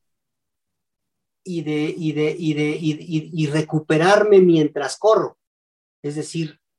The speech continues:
n-, no, a veces me he enfermado del estómago, por ejemplo, y, y, y corriendo a un ritmo más lento, yo me voy recuperando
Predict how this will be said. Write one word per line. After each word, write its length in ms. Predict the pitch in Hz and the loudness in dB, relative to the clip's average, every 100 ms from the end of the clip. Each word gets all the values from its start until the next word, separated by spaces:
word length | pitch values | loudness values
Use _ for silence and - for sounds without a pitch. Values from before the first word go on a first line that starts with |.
| _ | _
n-, 320 | 175 160 165 165 | 0 2 2 2
no, 640 | 156 156 160 175 180 - | 4 4 4 4 2 2
a 80 | 156 | 2
veces 300 | 180 185 202 | 2 2 4
me 100 | 190 | 6
he 20 | |
enfermado 520 | 190 180 180 185 185 | 6 4 4 6 4
del 120 | 175 160 | 2 -2
estómago, 560 | - 196 180 147 143 | -4 -2 0 -2 -8
por 140 | 147 135 | -10 -8
ejemplo, 500 | 165 160 151 165 175 - - - _ - | -4 -4 -2 -4 -4 -16 -20 -20 _ -12
y, 260 | 147 147 _ _ _ _ | -12 -12 _ _ _ _
y, 320 | 160 156 156 | -10 -10 -10
y 100 | 143 | -10
corriendo 640 | - 156 165 190 202 190 | -4 0 4 6 6 6
a 40 | 175 | 8
un 140 | 180 | 6
ritmo 300 | 180 185 180 | 6 6 4
más 260 | 175 175 165 | 4 0 2
lento, 340 | 180 180 180 | 2 2 0
yo 180 | 165 180 | -2 0
me 120 | 180 | 0
voy 180 | 165 175 | -2 -2
recuperando 840 | 165 156 156 151 165 175 147 127 | -4 -10 -10 -6 -4 -2 -4 -10